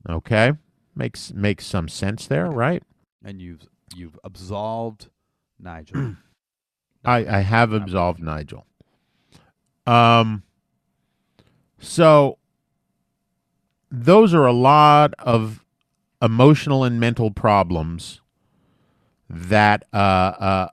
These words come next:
Speaker 1: account for a lot of money spent in this country and around the world.
Speaker 2: Mm-hmm.
Speaker 1: We're talking about money spent,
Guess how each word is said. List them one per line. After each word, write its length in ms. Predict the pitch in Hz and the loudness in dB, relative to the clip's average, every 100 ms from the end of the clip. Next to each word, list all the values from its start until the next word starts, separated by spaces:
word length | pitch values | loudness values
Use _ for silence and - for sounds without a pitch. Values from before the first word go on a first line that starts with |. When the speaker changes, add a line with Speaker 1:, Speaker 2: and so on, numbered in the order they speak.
| _ | _
Speaker 1:
account 840 | 107 - - 143 127 120 - - _ _ _ _ _ _ _ | -8 -8 -4 0 0 0 -6 -20 _ _ _ _ _ _ _
for 260 | _ 113 110 | _ -4 -4
a 100 | 101 | -4
lot 560 | 98 95 110 139 151 - 147 | -6 -4 2 4 2 0 -4
of 180 | 123 | -4
money 480 | 123 113 117 113 110 | 0 0 0 0 -2
spent 640 | 98 - - 110 104 95 - _ | -6 -14 -8 -4 -2 -4 -14 _
in 260 | 92 87 85 | -8 -6 0
this 220 | 110 - | 0 0
country 560 | - 120 101 107 101 - | -4 -4 -4 -2 -4 -4
and 180 | 90 92 | -6 -4
around 340 | 87 85 85 | -2 -2 -4
the 80 | 82 | -6
world. 340 | 76 73 73 - _ _ | -6 -8 -10 -16 _ _
Speaker 2:
Mm-hmm. 240 | 98 127 196 _ _ _ _ _ | -20 -18 -20 _ _ _ _ _
Speaker 1:
We're 100 | 90 | -8
talking 400 | - 123 120 110 | -2 2 2 2
about 260 | 101 92 92 | 0 0 0
money 380 | 95 101 104 90 | -2 -2 -2 -6
spent, 760 | - - 90 90 82 - - | -10 -6 -2 -2 -4 -10 -20